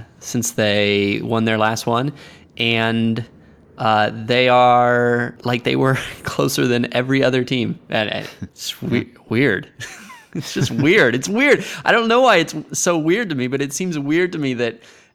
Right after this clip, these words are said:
Speaker 1: a season comes down to a sample of one inning. Like, it's what makes it fun. It's awesome. It's weird,
Speaker 2: Yeah.
Speaker 1: though.
Speaker 2: <laughs>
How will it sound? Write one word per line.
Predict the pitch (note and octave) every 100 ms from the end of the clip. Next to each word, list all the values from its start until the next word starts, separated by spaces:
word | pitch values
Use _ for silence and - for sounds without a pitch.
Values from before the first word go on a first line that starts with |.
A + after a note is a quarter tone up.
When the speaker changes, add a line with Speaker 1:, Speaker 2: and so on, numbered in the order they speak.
| -
Speaker 1:
a | B2
season | - D3+ C#3+ C#3
comes | C#3 B2+
down | C3 B2
to | C3
a | A#2+
sample | - A#2 A#2 A#2+
of | A#2
one | A#2+ B2
inning. | B2+ G2+ - _ -
Like, | C#3 - - _
it's | D#3 D#3
what | D#3 E3 E3
makes | D#3+ E3
it | D#3
fun. | F3 E3+ A2+
It's | A#2 B2+
awesome. | C#3 D3 C#3+ A#2 A#2+ -
It's | D3 B2
weird, | B2+ D3+ F3
Speaker 2:
Yeah. | D3
Speaker 1:
though. | A#2 G#2+ - _ _ _ - -
Speaker 2:
<laughs> | -